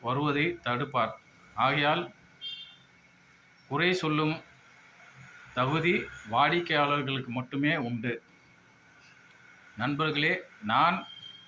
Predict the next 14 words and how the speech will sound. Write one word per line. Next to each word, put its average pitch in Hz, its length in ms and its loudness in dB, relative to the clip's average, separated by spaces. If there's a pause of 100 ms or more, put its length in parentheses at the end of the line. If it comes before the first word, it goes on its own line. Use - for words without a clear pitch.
(160)
நட்சத்திர 170 520 -2
சாரத்தின் 151 560 0
அடிப்படையில் 143 720 -2 (500)
பலன் 151 340 0
கூறி 143 240 -2
வருகிறேன். 117 580 -2 (960)
அது 147 400 -2
சரியாக 151 540 0
வருகிறது 135 540 -2
என்று 123 460 -4 (1120)
நான் 151 360 2
கூறவில்லை. 151 520 -2 (1300)
Telegram-இல் 165 720 2 (1040)
பதிவிடும் 147 580 0